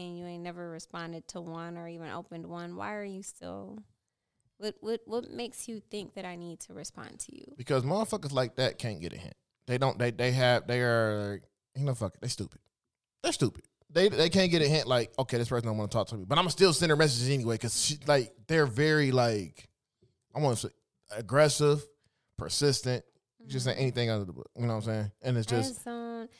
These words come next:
Speaker 1: and then it was just like, even with my grandmother earlier today, she called me yesterday, and I
Speaker 2: Mm-hmm.
Speaker 1: didn't even return her phone call. And she made a comment to my aunt, so my aunt texted me and was like, "Can you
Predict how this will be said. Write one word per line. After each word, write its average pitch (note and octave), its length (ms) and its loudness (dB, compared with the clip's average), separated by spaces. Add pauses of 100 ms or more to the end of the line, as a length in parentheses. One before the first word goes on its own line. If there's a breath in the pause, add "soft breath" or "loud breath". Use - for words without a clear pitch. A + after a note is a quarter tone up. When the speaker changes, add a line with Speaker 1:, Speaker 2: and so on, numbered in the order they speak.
(220 soft breath)
Speaker 1:
and B3+ 120 -6
then C4+ 100 -6
it D4 80 -6
was C#4+ 120 -6
just C4 120 -10
like, C4 120 -6
even C#4 180 -6
with C#4+ 100 -6
my A3+ 140 -6
grandmother G3 840 -10 (200)
earlier G3 420 -10
today, F#3+ 400 -10
she - 120 -16
called G3+ 260 -8
me F#3 160 -8
yesterday, F3 720 -14 (240)
and G#2 80 -8
I - 20 -6
Speaker 2:
Mm-hmm. F#3 140 -4
Speaker 1:
didn't F#3+ 140 -4
even F3 160 -14
return F3 340 -20
her E3+ 160 -16
phone D#3 200 -14
call. - 380 -18 (840)
And F3 600 -12
she G3 260 -12
made F3+ 180 -10
a F3 40 -16
comment E3+ 400 -14
to - 80 -12
my E3+ 260 -12
aunt, - 220 -16
so - 100 -10
my F3 140 -12 (160)
aunt E3 120 -18
texted - 380 -14
me F3 140 -14
and E3 100 -20
was E3+ 160 -20
like, E3 180 -18
"Can F#3 100 -18
you F3 60 -20